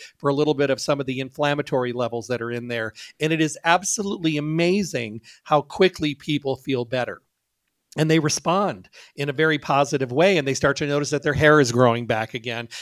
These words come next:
The bottom line is they're able to digest it, they're breaking it down, and they are doing it in a quicker period of time because they don't have a lot of time in a small restricted pouch or stomach.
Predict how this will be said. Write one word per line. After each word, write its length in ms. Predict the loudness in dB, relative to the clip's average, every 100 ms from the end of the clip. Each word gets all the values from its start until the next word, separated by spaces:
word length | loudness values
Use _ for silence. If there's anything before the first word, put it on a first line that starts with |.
| -16 -20 _ _
The 80 | 2
bottom 280 | 4 4 2
line 300 | -2 -2 -2
is 160 | -4 0
they're 220 | 0 2
able 240 | 2 2
to 100 | 2
digest 600 | 2 2 2 2 2 0
it, 180 | -4 -2
they're 100 | -2
breaking 440 | 0 0 0 -2 -2
it 100 | -2
down, 440 | -2 0 -2 -6 _ _ _ _
and 280 | -6 -4 -2
they 120 | 0
are 80 | 0
doing 340 | 2 0 0
it 140 | -2 -2
in 240 | -4 -4
a 160 | -4 -4 -10 -20 _
quicker 360 | 2 4 4 2
period 420 | 2 2 2 0
of 120 | -2
time 420 | -2 -2 0 -2 -4
because 240 | -4 -2
they 120 | 0
don't 220 | 0 0
have 220 | 0 0 2
a 80 |
lot 200 | 2 0
of 60 | -2
time 420 | -4 -2 -2 -4
in 120 | -6
a 60 | -6
small 440 | -6 -2 2 2
restricted 580 | 0 -6 -8 -8 -8 -14
pouch 400 | -8 -6 -6 -10 -10
or 200 | -8 -8
stomach. 600 | -10 -12 -12 -14 _